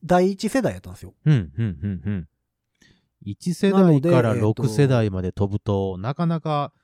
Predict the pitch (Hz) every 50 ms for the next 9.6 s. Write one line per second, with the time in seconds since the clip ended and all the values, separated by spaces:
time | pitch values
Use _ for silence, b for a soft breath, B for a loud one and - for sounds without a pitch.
0 | _ _ _ _ _ _ - - - - 139 147 151 147 131 107 - 87 78 76
1 | - 78 87 - - - 107 107 104 101 - 85 82 - - - - - - 127
2 | 131 120 92 76 - _ _ _ _ _ _ _ _ _ _ _ _ _ _ _
3 | 104 110 113 - - 175 196 226 226 - 104 101 160 98 123 170 208 208 - 151
4 | 127 165 175 180 175 - 208 196 175 139 101 87 87 - - _ - - 92 98
5 | 107 110 120 120 120 123 123 123 120 120 113 110 104 101 95 90 82 - _ _
6 | _ _ _ - 175 185 185 _ - - 143 127 117 110 107 107 104 - - _
7 | _ _ - - 165 165 - 208 202 196 190 185 180 160 160 160 156 147 143 139
8 | 131 123 113 98 80 80 87 101 139 156 147 170 165 143 120 104 87 78 - _
9 | _ _ 107 95 92 90 85 80 82 85 80